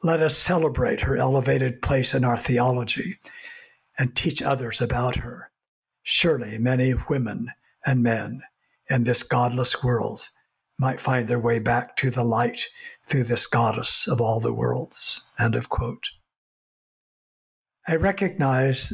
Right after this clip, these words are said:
that I still have important work to do with regard to patriarchy.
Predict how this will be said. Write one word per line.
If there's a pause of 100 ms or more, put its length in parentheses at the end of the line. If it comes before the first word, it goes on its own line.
(100)
that
I
still
have
important
work
to
do
with
regard
to
patriarchy.